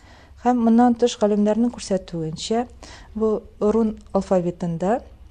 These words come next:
бер авазны белдерү өчен берничә хәреф кулланыла алган, хәтта ун, уннан артык хәреф тә урын алган. Моны гадәттә аңлаталар аларның төрле территориядә язылулары белән. Моннан тыш, инде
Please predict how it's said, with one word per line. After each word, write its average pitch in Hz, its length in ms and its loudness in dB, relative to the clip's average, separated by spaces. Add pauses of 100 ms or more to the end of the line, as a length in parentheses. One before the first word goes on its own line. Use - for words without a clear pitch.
(480)
бер 233 360 2
авазны 202 500 2
белдерү 180 440 0 (100)
өчен 254 380 0 (140)
берничә 214 600 0
хәреф 190 460 0
кулланыла 180 540 0
алган, 226 420 0 (120)
хәтта 269 480 2 (280)
ун, 262 400 4
уннан 208 380 0
артык 190 340 -4
хәреф 190 260 -2
тә 247 300 0 (120)
урын 190 320 -2
алган. 175 420 -4 (880)
Моны 226 380 4
гадәттә 226 480 2
аңлаталар 208 680 2
аларның 202 360 2
төрле 202 260 -2
территориядә 220 760 2
язылулары 180 680 0
белән. 165 320 -4
Моннан 220 340 0
тыш, - 240 -8
инде 226 420 0